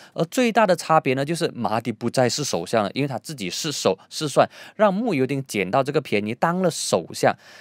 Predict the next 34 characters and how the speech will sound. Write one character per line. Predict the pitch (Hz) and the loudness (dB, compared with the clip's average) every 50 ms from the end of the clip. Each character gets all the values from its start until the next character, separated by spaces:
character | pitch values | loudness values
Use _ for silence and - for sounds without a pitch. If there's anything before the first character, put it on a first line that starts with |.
| - - - _ | -20 -20 -12 _
慕 | 247 277 277 | -2 0 2
尤 | 226 202 190 | 4 4 2
丁 | 190 190 180 175 | 2 0 2 2
的 | 175 160 | 2 2
这 | - 208 | 2 0
个 | 220 | -2
国 | 214 - - 120 139 | -2 0 2 2 2
盟 | 151 139 143 | 2 0 -2
政 | 139 - 196 180 | -2 0 -2 -2
府， | 147 113 101 | 0 -4 -6
其 | - - - - - 123 147 180 | -6 -6 -10 -8 -6 -4 -2 -2
实 | 185 - - 143 147 135 | -2 -2 0 0 0 2
呢， | 135 135 131 123 | 4 6 6 6
我 | 113 | 4
觉 | - 123 123 | 2 0 -2
得 | 131 | 2
在 | - 185 | 2 2
某 | 160 117 120 156 143 | 2 2 0 0 0
种 | 117 95 92 | -2 -4 -4
程 | - - 104 98 113 | -6 -6 -6 -6 -4
度 | - 151 139 | -4 -4 0
上， | 127 147 139 | 0 0 0
它 | 131 127 | 0 -4
是 | - 165 - - | -6 -10 -12 -2
进 | - 240 214 196 175 | 0 0 2 2 0
化 | 156 - 202 190 175 | 2 2 4 4 4
版 | - - 98 92 95 | 2 2 0 0 2
的 | 101 117 110 - - _ _ | 4 4 4 2 0 _ _
马 | _ 120 107 98 85 | _ -6 -4 -4 -2
来 | 87 92 98 | 0 0 0
人 | 101 104 101 101 | 0 0 -2 -2
政 | - 131 104 | -4 -6 -4
权。 | - 107 92 - - - - - - - | -2 -4 -6 -6 -8 -16 -20 -20 -20 -20
非 | _ - - 208 196 190 | _ 2 4 4 4 4